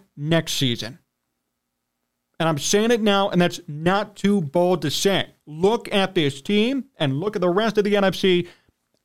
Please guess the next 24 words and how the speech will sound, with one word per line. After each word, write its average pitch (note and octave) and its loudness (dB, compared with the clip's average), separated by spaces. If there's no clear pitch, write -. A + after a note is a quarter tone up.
Everything A3+ 2
is F3 2
in G#3 2
flux G#3 0
right F3 2
now. E3 2
There C4+ 2
is A#3 0
nothing G#3+ 0
that G#3+ 2
is F#3 2
definite C4+ 0
and F#3+ 2
nothing C4+ 2
that D#3 0
is C#3+ -4
promised B3 0
to B3 -2
anybody. G3+ 2
Time C4 2
to G#3 2
make A#3 2
your A#3 4
mark. A#3+ 2